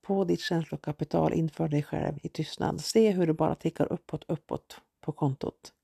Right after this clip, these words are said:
för hur du känner för dig själv. Vilken queen du är, eller vilken king du är. Vilken människa du är för dig. Vad är det som gör dig så fantastisk?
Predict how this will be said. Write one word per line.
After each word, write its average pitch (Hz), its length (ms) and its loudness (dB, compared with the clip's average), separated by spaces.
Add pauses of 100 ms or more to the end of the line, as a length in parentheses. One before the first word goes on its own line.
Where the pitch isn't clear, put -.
(240)
för 190 80 4
hur 175 140 6
du 160 100 2
känner 151 320 2
för 151 140 -4
dig 151 120 -2
själv. - 240 -6 (1400)
Vilken 185 260 2
queen 175 440 4
du 151 80 0
är, - 260 -4
eller 202 180 8
vilken 175 360 2
king 165 360 -2
du 127 100 -4
är. - 240 -10 (840)
Vilken 180 320 4
människa 175 480 4
du 165 240 -2
är 160 220 -4 (260)
för 185 120 2
dig. 165 320 0 (880)
Vad - 120 2
är 220 160 8
det 196 60 4
som 160 180 -4
gör 151 160 0
dig 156 160 -4
så - 180 -14
fantastisk? - 760 -12